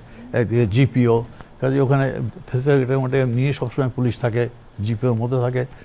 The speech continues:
কিন্তু পরবর্তী পর্যায়ে মুক্তাঙ্গনের মিটিংটা হয়নি, মিটিংটা হয়েছে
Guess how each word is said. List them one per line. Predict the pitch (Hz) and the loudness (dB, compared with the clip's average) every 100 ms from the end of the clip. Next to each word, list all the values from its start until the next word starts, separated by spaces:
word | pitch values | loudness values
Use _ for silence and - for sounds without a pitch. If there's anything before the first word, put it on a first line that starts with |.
| - | -4
কিন্তু | 135 127 147 | -2 -2 -4
পরবর্তী | 139 131 123 117 135 | 0 2 2 0 -2
পর্যায়ে | 120 113 143 | -2 -2 -2
মুক্তাঙ্গনের | 135 110 123 110 113 | -2 -4 -4 -4 -2
মিটিংটা | 113 107 120 127 | -4 -4 -2 -2
হয়নি, | 104 113 135 | -2 -2 -2
মিটিংটা | 139 113 107 107 | -4 -6 -4 -6
হয়েছে | 101 110 110 190 | -4 -4 -4 -6